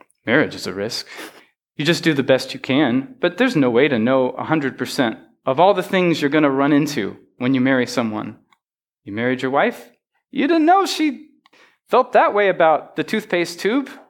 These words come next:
You know, that's dumb. But there are things that aren't dumb, like things you didn't know, and things that she didn't know about you, and, oh, she was not ready to deal with your emotional neediness at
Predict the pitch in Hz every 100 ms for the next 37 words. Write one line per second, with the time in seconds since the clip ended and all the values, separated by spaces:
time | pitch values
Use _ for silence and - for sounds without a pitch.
0 | - 139 107 104 _ _ _ _ 123 120
1 | 113 98 95 _ _ _ 190 196 294 -
2 | 233 180 156 220 - 170 196 214 - 269
3 | 233 226 240 277 180 147 208 - - -
4 | _ _ _ _ _ _ _ _ _ -
5 | 240 240 285 285 247 - 262 262 233 240
6 | 214 196 196 262 240 185 180 - _ _
7 | _ _ _ - 254 254 185 147 - 247
8 | 220 175 185 226 165 160 180 135 131 147
9 | 143 165 151 127 170 175 170 151 190 208
10 | 190 175 180 143 127 117 117 - 127 123